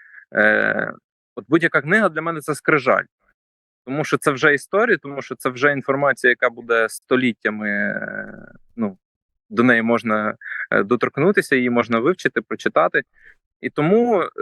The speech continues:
с-, е, тому все-таки в мене є в книзі. В мене книга, не просто книга з, е, сухим текстом, вона в мене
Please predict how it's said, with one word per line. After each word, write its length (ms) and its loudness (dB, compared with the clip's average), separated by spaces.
с-, 380 -12
е, 260 4
тому 640 4
все-таки 480 0
в 80 -4
мене 240 2
є 180 4
в 140 -8
книзі. 560 -6
В 60 -6
мене 460 4
книга, 720 2
не 80 -12
просто 380 -2
книга 440 -2
з, 200 -12
е, 380 2
сухим 460 0
текстом, 560 -2
вона 280 0
в 40 -2
мене 380 2